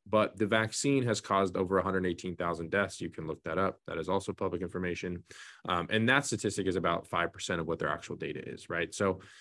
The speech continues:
it's crazy. Again, not going down that path nuts, but it's like, we didn't push the right things. We pushed the wrong things. And it a hundred percent kind of made me very skeptical of our Western medicine, right? And we went to Jamaica at end of twenty twenty,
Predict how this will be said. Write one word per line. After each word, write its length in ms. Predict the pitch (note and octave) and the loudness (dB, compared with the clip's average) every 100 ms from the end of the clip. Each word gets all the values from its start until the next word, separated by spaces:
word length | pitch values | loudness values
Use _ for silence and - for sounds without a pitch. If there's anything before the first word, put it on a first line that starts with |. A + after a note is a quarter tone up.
| - | 2
it's 220 | - E3+ | 8 8
crazy. 440 | E3+ D#3 A#2 - - | 8 8 8 6 0
Again, 420 | A2+ G#2 D#2 F#2 - | 0 0 -2 -8 2
not 200 | C#3 D3+ | 6 8
going 120 | D#3+ | 8
down 120 | D3 | 8
that 180 | B2+ A2+ | 6 2
path 280 | A2+ G#2+ G2 | 2 0 2
nuts, 300 | F#2+ A2 B2+ | 2 2 2
but 160 | - | 2
it's 160 | B2 - | 2 6
like, 260 | B2+ B2 - _ _ | 4 4 -2 _ _
we 120 | A#2 C3 | 6 8
didn't 260 | F3 C3+ | 8 6
push 320 | - C#3+ C#3 - | 4 4 6 4
the 100 | A2 | 4
right 280 | G#2 G#2+ | 4 4
things. 220 | G2+ A2 G2+ | 2 -2 -2
We 80 | |
pushed 240 | F#2+ G#2 - | -2 -2 0
the 60 | |
wrong 240 | F#2+ G#2+ G#2+ | 2 2 2
things. 240 | G#2 F#2+ | 0 -2
And 100 | A2+ | 2
it 80 | C#3 | 4
a 60 | B2 | 6
hundred 220 | C3 C#3 | 6 4
percent 360 | B2 G#2+ G2 | 4 0 -2
kind 260 | - G#2+ G#2+ | -2 0 2
of 120 | G2+ | 0
made 220 | G2+ G2+ | 2 2
me 240 | G2+ G2+ G2 | 2 0 0
very 300 | F2 A2+ C#3+ | 2 4 4
skeptical 880 | C#3 - - G#2+ - C3+ B2 F#2 E2+ | 2 -2 -2 -4 0 0 2 0 0
of 200 | - A#2+ | 0 2
our 120 | F3+ C3+ | 4 2
Western 400 | E2+ - - D#2 | 0 -2 -6 -6
medicine, 440 | A1+ - - E2 | -8 -8 -8 -4
right? 320 | F2 G2+ A#2+ | 0 2 2
And 300 | G#2+ G#2 G2+ - - - _ _ | 2 0 0 -4 -16 -20 _ _
we 100 | A#2+ | 6
went 160 | C#3+ D3 | 8 8
to 80 | B2+ | 8
Jamaica 640 | A2+ G2+ F#2+ B2 A2 F#2 | 8 6 4 4 4 2
at 120 | F2+ | 2
end 120 | G2 | 2
of 100 | G2 | 0
twenty 240 | - G#2 F#2 | 0 -2 -2
twenty, 520 | - G#2 G#2 F#2 | -4 -2 -2 -2